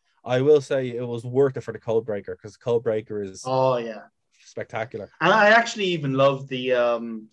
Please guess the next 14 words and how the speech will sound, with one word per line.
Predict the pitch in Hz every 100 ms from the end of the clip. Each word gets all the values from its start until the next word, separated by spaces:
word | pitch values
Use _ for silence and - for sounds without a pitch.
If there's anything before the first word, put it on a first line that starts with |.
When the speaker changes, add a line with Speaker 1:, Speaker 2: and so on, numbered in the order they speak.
| _ _ _ _ _ -
Speaker 2:
the, | 123 123
uh, | 113 113 110 - 117
what | 135
does | 123
he | 120
call | 127 123 117
it? | - _ _ _ _ _ _ _ _ _ _ _ _ _ -
The | - - _ _ _ _
spinning | - - 139 131
back | 131 135 139
elbow | 127 127 120
he | 117
does | 120 113
now. | 117 123 110